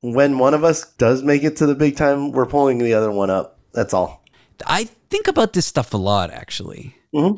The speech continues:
Speaker 2: Like, the people who in my life had no business pulling me up and did it anyway.
Speaker 1: Mm-hmm.
Speaker 2: I think about that and, and how to give back and, and how to,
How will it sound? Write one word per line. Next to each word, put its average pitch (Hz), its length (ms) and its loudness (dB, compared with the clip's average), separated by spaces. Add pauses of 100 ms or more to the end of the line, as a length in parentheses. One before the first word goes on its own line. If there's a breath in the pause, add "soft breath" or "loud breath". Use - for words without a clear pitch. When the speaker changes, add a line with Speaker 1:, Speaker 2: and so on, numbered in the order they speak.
(120)
Speaker 2:
Like, 135 180 -2
the 139 120 2
people 151 580 2
who 135 200 2
in 113 140 4
my 110 680 0 (420)
life 104 680 -6 (220)
had 113 180 0
no 110 260 6
business 107 840 0 (340)
pulling 104 260 2
me 95 140 2
up 110 240 -6 (500)
and 104 160 -2
did 104 160 2
it 95 140 0
anyway. 135 720 0 (260)
Speaker 1:
Mm-hmm. 143 320 0 (420)
Speaker 2:
I 135 80 2
think 160 220 2
about 135 380 2
that 110 480 2
and, 101 280 0
and 95 160 -2
how 104 120 2
to 95 80 2
give 90 240 -2
back - 480 -10
and, 92 200 -2
and 92 200 -2
how 101 220 2
to, 92 420 0